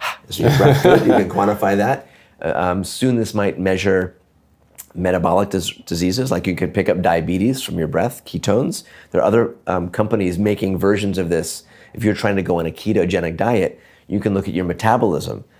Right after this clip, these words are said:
Speaker 1: from your breath, or maybe pick up and screen for cancers, uh, just using your breath as well. There's a company called Alstone Biomedical out of, uh, United Kingdom that is one of the leaders in sort of breath biopsy,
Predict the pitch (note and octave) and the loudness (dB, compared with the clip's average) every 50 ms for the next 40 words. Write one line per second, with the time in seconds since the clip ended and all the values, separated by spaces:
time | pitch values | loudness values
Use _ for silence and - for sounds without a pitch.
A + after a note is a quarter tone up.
0 | _ _ _ - E2+ E2 D#2 D#2 D#2 D#2 - D#3+ F3+ - - _ _ _ _ - | _ _ _ -8 -6 -6 -4 -2 -2 0 0 -2 -4 -6 -16 _ _ _ _ -20
1 | _ - - G2 G2 G#2 G#2 F2 G#2 G2 - - G#2+ - A2+ G2+ G2 - - - | _ -4 -2 0 0 0 2 2 0 -2 0 -2 -2 0 2 0 0 -2 -6 -6
2 | F#2 E2+ - - - - G#2+ G#2 F#2+ F#2+ - D#2+ - - A2 G#2 G2+ - - - | -6 -6 -6 -8 -6 -4 -4 -4 -4 -4 -8 -8 -4 -2 -2 -2 -2 -4 -8 -10
3 | - - - - - - _ _ _ _ _ _ _ - - D#2 D#2 D#2 D2+ - | -10 -10 -12 -12 -14 -18 _ _ _ _ _ _ _ -10 -8 -6 -4 -4 -4 -4
4 | - F2+ F2 - - F2 E2 E2+ D#2+ D#2+ D#2+ D#2 E2 E2 E2+ D#2+ D#2+ - D2+ D2 | -4 -4 -4 -2 -4 -4 -2 -2 -4 -2 -4 -4 -2 -2 -2 -4 -2 -4 -8 -8
5 | - E2+ F2 E2 C#2 B1+ C2 C2+ - D#2 D#2 - D#2+ D#2 E2 E2+ - E2 - - | -4 -2 -2 -2 -2 -2 -4 -6 -8 -8 -8 -8 -6 -6 -6 -6 -4 -6 -6 -4
6 | - - F2 F2+ F#2 - - - F2+ E2+ E2 D#2+ D#2+ D#2 D2 D2+ D#2 E2 E2 E2 | -4 -2 -2 -2 -2 -4 -6 -6 -4 -4 -4 -4 -4 -4 -4 -4 -2 -2 -2 -2
7 | F2 - E2+ D2+ C#2+ - - - D#2 D#2 D2+ D2+ D#2+ - - - _ _ _ - | -4 -4 -6 -4 -4 -2 -2 -2 -2 -2 -4 -4 -8 -14 -18 -20 _ _ _ -12
8 | - - C#3+ D3 - - - _ _ _ - E2+ E2+ E2+ D#2+ D2+ C#2+ C#2 - A#2+ | -10 -10 -8 -10 -10 -12 -14 _ _ _ -10 -6 -4 -4 -2 -4 -4 -4 -2 -2
9 | A#2+ G2 E2+ C#2+ C#2 C2+ - _ _ - - _ _ - - C#2 C#2 C#2 D2+ E2+ | 0 0 -2 -4 -4 -6 -10 _ _ -20 -20 _ _ -8 -6 -4 -4 -4 -2 -2
10 | E2+ E2 D#2 D2+ D#2 D#2+ D#2+ D2 D2 D#2 E2+ D#2 D#2 D2 D2 C2+ B1+ - D2+ D2 | -2 0 0 -2 -2 -2 -2 -2 -4 -4 -4 -6 -6 -6 -6 -10 -12 -10 -10 -8
11 | D#2 D#2 D#2+ - - G2 G2+ F#2+ F#2+ - - - - - - E2+ E2+ E2 D2+ B1+ | -8 -8 -10 -6 -2 2 2 2 2 -2 -8 -16 -8 -2 0 2 2 2 0 -2
12 | - - - - - - | -4 -8 -10 -10 -10 -12